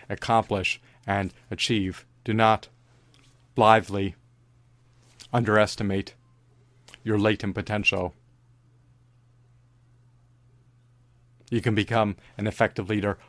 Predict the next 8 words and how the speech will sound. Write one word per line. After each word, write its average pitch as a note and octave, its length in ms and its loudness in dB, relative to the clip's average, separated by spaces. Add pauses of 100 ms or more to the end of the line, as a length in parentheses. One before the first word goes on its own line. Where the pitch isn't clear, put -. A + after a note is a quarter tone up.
(120)
over F#2+ 220 -2
time. G2 420 -2
It G#2 120 -6
is F#2+ 220 -4 (340)
viably G#2+ 400 6
possible. F#2 680 -4 (1700)
You're G#2+ 120 0
not G#2+ 280 4